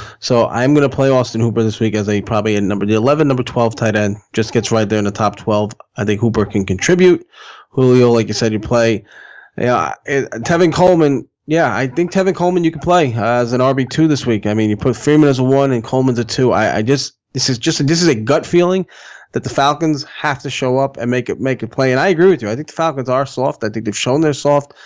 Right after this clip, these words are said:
but I think if they wanna make sure that they are gonna be one of these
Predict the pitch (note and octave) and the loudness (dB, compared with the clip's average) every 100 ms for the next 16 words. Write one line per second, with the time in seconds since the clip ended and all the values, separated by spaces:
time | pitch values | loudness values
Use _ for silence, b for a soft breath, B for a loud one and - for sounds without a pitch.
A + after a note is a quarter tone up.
0 | B B B B2 A#2 B2+ A#2+ B2+ B2+ B2+ | B B B -2 2 0 2 2 4 4
1 | B2 A#2+ A#2+ A2 - C3 A#2+ A2+ A#2+ A2+ | 2 0 -2 -2 0 2 2 2 2 2
2 | A2+ A2+ G2+ A#2+ B2+ A#2+ - _ _ - | 0 -2 -2 0 2 0 -4 _ _ -20
3 | - _ - C3+ C3+ C3 B2+ - | -20 _ -2 2 4 4 2 0